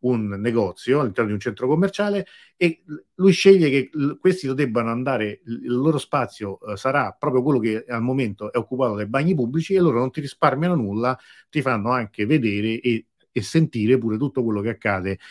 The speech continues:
in un bagno pubblico di uomini i-, in Iran. Ora, cioè, onestamente,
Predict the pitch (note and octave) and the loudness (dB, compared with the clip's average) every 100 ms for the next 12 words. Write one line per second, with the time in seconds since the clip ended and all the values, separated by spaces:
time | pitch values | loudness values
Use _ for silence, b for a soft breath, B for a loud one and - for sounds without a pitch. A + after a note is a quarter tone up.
0 | B - C3 B2 A2+ G#2 A2 A2 G#2 F#2+ | B 4 4 6 4 4 2 0 0 -2
1 | G2 G2 A2 A2+ F#2+ F#2 F#2 F#2 F2 b | -4 -2 -2 -2 -4 -6 -8 -10 -14 b
2 | b A2 F#2+ - G#2 G2 F2+ D#2 - E3+ | b -8 -8 -8 -8 -8 -10 -14 -8 -4
3 | B2+ - - C#3+ _ _ F#3 F#3 - C3+ | -4 -4 -6 -6 _ _ 0 2 2 -2
4 | G#2+ F#2+ G#2+ G#2 | -4 -6 -10 -14